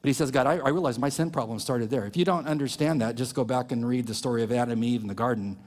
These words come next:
and then jump over from chapter three, uh, of Genesis to Romans five twelve to twenty-one, where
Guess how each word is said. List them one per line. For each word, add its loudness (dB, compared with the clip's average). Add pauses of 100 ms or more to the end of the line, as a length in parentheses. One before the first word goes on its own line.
(520)
and 2
then -2 (100)
jump 0
over 0
from -4
chapter -2
three, -2 (160)
uh, -4
of -10
Genesis -2
to -4
Romans -2
five -2
twelve -2
to -6
twenty-one, -4 (400)
where 0